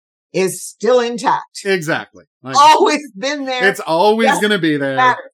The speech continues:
Speaker 2: One hundred percent. Although I, um, I like that he's, like, a very, the, the,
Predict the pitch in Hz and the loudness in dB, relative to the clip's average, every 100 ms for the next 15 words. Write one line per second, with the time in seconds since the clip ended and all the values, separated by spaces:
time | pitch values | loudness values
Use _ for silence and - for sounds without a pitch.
0 | _ 135 160 165 156 151 147 131 104 87 | _ -6 -4 -2 -4 -6 -6 -10 -12 -20
1 | _ - - - 190 220 202 175 170 170 | _ -20 -20 -6 -2 0 0 0 0 0
2 | 160 151 139 139 - 165 170 220 220 185 | 0 0 -2 -8 -4 -2 0 -2 -2 -4
3 | 185 170 170 156 151 147 - 151 131 120 | -4 -2 -2 0 -2 -6 -12 -14 -12 -4
4 | 170 175 165 156 - 165 156 147 156 | -2 0 0 -4 -8 -6 -6 -4 -6